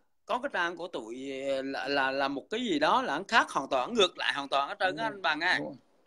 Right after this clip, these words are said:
Speaker 1: Đó, nhiều người nó có giải trình như vậy đó. Còn em á,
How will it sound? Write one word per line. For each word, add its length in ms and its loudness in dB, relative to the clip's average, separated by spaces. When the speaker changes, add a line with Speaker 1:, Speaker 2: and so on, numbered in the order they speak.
Speaker 1:
Đó, 280 -2
nhiều 120 -8
người 180 -4
nó 80 -10
có 80 -6
giải 200 -6
trình 200 -6
như 160 -8
vậy 120 -2
đó. 120 -4
Còn 180 -2
em 240 -2
á, 200 -4